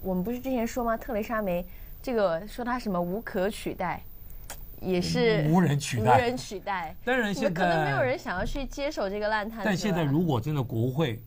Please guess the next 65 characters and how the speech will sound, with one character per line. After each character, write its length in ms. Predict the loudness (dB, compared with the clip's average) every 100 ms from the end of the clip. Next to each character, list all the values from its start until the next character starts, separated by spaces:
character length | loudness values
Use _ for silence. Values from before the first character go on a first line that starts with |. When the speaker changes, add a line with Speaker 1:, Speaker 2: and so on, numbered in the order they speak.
| -2
Speaker 2:
啊， 240 | 0 0
在 240 | 0 0 2
明 260 | 2 0
天 280 | 0 -2 0
呢， 280 | 0 -2 -2
对 160 | -2 0
他 160 | 0
提 280 | 0 -2 -2
了 120 | 0
不 140 | -2 -2
信 220 | 0 0
任 160 | 2 2
案 220 | 0 -2 -10 -10 0
过 200 | 4 4
的 100 | 2
话， 280 | -2 -4 -6
Speaker 1:
嗯。 60 | -18 -20 -8
Speaker 2:
那 80 | -4
现 220 | -2 -2
在 100 | 0
想 280 | 0 -2 0
当 180 | 0 0
保 200 | 0 -2
守 140 | 0 -2
党 160 | -2
党 200 | -2 -4
魁 140 | -2 0
的 80 |
人 160 | 2 2
一 60 | -2 -2
缸 260 | 0 0 0
子 80 | -4
啊， 100 | -6 -12 -18 -18 -18 -4
对 80 | 0
吧？ 100 | 0
大 140 | 2 2
家 40 |
都 100 | 2
想 160 | 0 -2
出 160 | 0
来 160 | 0 2
了， 160 | 2 -2 -10 -12 -2
大 120 | 0
家 120 | 0
都 80 | 0
可 80 | -2
以 80 |
取 160 | -4 -2
而 140 | -2
代 180 | 0 0
之。 240 | 0 -4 -6 -10 -16 -4
那 140 | -2
当 200 | 2 2
然， 160 | 2 0
现 220 | -2 0
在 240 | 0 0
工 320 | -2 -2 -2 0
党 180 | -2 -4
提 240 | -8 -4 -4
出 180 | -2 0
的 120 | 0
这 140 | 0
个 160 | -2 -2
所 220 | -4 -2
谓 260 | 0 0